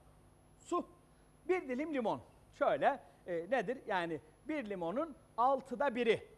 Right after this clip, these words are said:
altıda biri limonla beraber kaynatıyoruz ve burada. Öğütülmüş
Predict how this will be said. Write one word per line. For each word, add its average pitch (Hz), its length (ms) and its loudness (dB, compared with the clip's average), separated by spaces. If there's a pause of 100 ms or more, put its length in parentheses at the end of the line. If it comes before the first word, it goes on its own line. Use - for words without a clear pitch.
(140)
altıda 196 480 2
biri 277 200 -2 (280)
limonla 190 420 0
beraber 147 340 2
kaynatıyoruz 175 720 2
ve 160 160 2
burada. 123 300 -2 (240)
Öğütülmüş 349 720 6